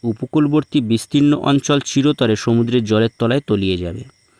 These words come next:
এর ফলে বাড়বে সুনামি ও নানান প্রাকৃতিক বিপর্যয়।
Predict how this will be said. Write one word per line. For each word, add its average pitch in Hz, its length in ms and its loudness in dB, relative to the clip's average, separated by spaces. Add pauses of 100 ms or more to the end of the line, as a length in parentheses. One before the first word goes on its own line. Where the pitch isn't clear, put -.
(300)
এর 123 140 -2
ফলে 135 280 0
বাড়বে 101 320 0
সুনামি 135 540 2 (480)
ও 104 220 2
নানান 113 340 0
প্রাকৃতিক 107 580 -4
বিপর্যয়। - 560 -10